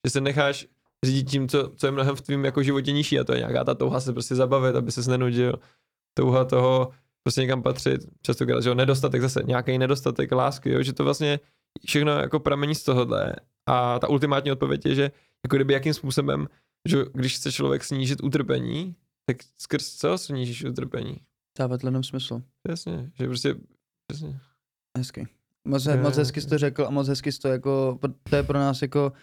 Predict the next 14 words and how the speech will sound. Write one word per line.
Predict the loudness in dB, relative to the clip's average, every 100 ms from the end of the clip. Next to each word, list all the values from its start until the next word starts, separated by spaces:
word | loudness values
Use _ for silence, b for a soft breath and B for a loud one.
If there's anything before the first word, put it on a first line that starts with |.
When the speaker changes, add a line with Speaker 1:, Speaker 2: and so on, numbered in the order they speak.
| b -2
Speaker 2:
důležitý | 4 4 4 0 -2 0
a, | 2 2 0 0
eh, | -2 0
je | 2
hrozně, | 2 2 2 0 0
eh, | -2 -4 -6 _ -6
jako | -2 0 2 4
jednoduchý | 2 2 0 0 0 0
v | 0 B B _ -2
ten | 0
moment, | 2 2 0
co | 0 -2
si | -2 -2 0
vlastně | 0 -2 -2 0 0